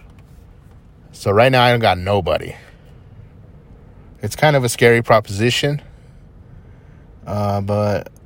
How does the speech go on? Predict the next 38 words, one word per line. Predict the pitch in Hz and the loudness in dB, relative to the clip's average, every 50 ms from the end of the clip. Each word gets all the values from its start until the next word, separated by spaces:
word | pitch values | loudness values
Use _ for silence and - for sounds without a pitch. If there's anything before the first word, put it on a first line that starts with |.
| - - - | -20 -10 -4
hopefully | 107 117 123 - - 131 127 | -2 -2 -2 -2 0 0 2
I | 127 | 2
can | 123 127 123 113 113 117 - - | 2 0 -2 -4 -4 -8 -10 -2
pull | - 143 147 | 0 2 2
through. | 143 - 160 180 175 143 110 - - - - - - - - - - - - - - - - | 2 2 0 0 0 0 -2 -4 -8 -16 -20 -20 -20 -20 -20 -14 -12 -12 -12 -12 -16 -4 -2
If | 110 113 117 | -2 0 2
not, | 143 151 156 | 2 4 4
you're | 151 147 | 4 2
gonna | 139 139 139 | 0 -2 -2
fucking | - 147 139 135 135 | -2 -2 0 0 0
hear | 147 156 143 | 2 2 2
it. | 110 - - - | 0 -2 -4 -6
And | - 85 87 87 - - - - - - - - - - - - - - - - - - - - - - - | -8 -8 -6 -6 -8 -10 -12 -16 -20 -20 -20 -18 -16 -16 -16 -16 -20 -20 -20 -20 -20 -20 -20 -20 -20 -14 -8
maybe | 95 95 98 107 | -6 -4 -2 0
it'll | 107 107 | -2 -2
give | 101 107 107 107 | 0 -2 -2 -2
you | 107 | -2
some | - - 104 | -2 -2 -2
entertainment. | 104 107 101 - - 113 113 113 117 113 110 | -2 -2 -2 -2 0 0 0 0 0 0 0
Maybe | 104 101 98 101 104 | 0 0 0 0 0
it'll | 101 98 | 0 0
fucking, | 92 - 110 101 95 - 104 98 98 98 101 - - - - - - - - - - - - - - - - - - - - | -2 -2 -4 -4 -4 -4 -6 -6 -6 -8 -10 -10 -14 -16 -16 -20 -20 -20 -20 -20 -20 -20 -20 -20 -20 -20 -20 -20 -20 -18 -10
it | - 98 95 | -6 -6 -4
won't. | 92 101 120 117 - - - - - - - - - - - - - - - - - - - - - - - - | -2 0 0 0 0 -4 -8 -14 -18 -18 -20 -20 -20 -20 -20 -20 -20 -20 -20 -20 -20 -20 -20 -20 -20 -20 -20 -8
I'm | - - 120 | -4 -2 0
gonna | 151 | 2
try | 156 - 185 180 | 2 4 2 2
to | 165 | 2
make | 127 117 127 127 - | 2 0 0 0 2
this | - - - - | 0 0 0 0
as | 101 - | -2 0
funny | - 123 123 117 | 2 2 2 2
as | 107 98 | 2 0
possible, | - 110 110 117 113 - 135 127 135 135 | 0 2 2 2 0 -2 -4 -4 -4 -4
but | 117 98 - | -4 -6 -6
shit | - - 120 117 | -6 -8 -6 -4
gets | 117 95 - | -2 -4 -4
sad. | - - 95 80 78 - 82 - | -4 -4 -2 -2 -2 -4 -6 -10